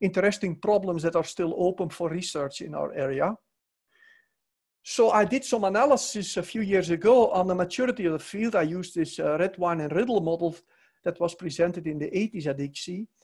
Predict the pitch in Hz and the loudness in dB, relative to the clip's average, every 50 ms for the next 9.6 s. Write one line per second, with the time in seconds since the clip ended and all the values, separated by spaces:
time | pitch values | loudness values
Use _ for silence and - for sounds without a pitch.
0 | _ _ _ _ _ _ - 185 180 226 240 240 - 214 - 214 190 180 - - | _ _ _ _ _ _ -2 2 4 4 2 2 0 -4 -4 -4 -4 -4 -4 -4
1 | 233 240 247 247 220 160 190 190 190 190 196 165 - - - _ 226 226 233 214 | -2 0 0 0 0 4 4 4 4 2 -4 -8 -8 -10 -10 _ -4 -2 -2 -2
2 | 202 196 - - 185 185 185 185 185 185 - - 180 175 170 170 - - - - | -4 -6 -8 -8 -4 0 2 2 2 2 0 -2 -2 0 0 0 -2 -2 -6 -12
3 | - - 202 196 202 190 - 175 - - 208 170 143 - 185 185 190 190 180 175 | -4 0 2 2 2 2 0 -2 0 0 -4 -4 0 4 6 6 6 6 4 0
4 | - - 165 156 156 156 - - - 185 185 180 175 175 175 165 143 135 151 180 | 0 -2 -2 -2 -4 -6 -8 -4 0 2 2 2 2 0 -2 -4 -4 -2 -2 -4
5 | 185 185 - - 180 180 175 170 156 147 147 147 - - 165 147 143 147 147 139 | -4 -4 -8 -12 -12 -6 -6 -4 -4 -4 -6 -8 -10 -10 -4 -2 0 0 0 -2
6 | 143 - - 123 _ _ _ _ _ _ _ _ _ _ _ _ - 233 - - | -4 -10 -16 -20 _ _ _ _ _ _ _ _ _ _ _ _ 0 0 0 0
7 | 214 220 247 254 254 202 208 208 - 214 214 208 208 202 185 - - - 208 214 | -2 0 2 2 2 4 2 2 2 2 4 4 6 6 4 2 2 2 2 4
8 | 233 254 262 247 226 - 196 180 175 175 - - - 247 269 277 208 196 185 180 | 4 4 4 2 0 4 4 4 4 2 -4 0 6 6 6 6 6 2 -2 -4
9 | 175 175 - - - - 208 202 202 196 190 185 | -4 -8 -10 -12 -6 -4 -2 -2 0 -2 -4 -6